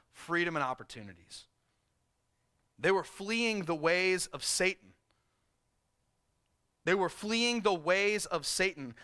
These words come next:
that filled this land where we are today. The land where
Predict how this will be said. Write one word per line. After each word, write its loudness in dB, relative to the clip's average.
that 2
filled 0
this -2
land -2
where -2
we -2
are 2
today. -8
The -8
land -2
where -6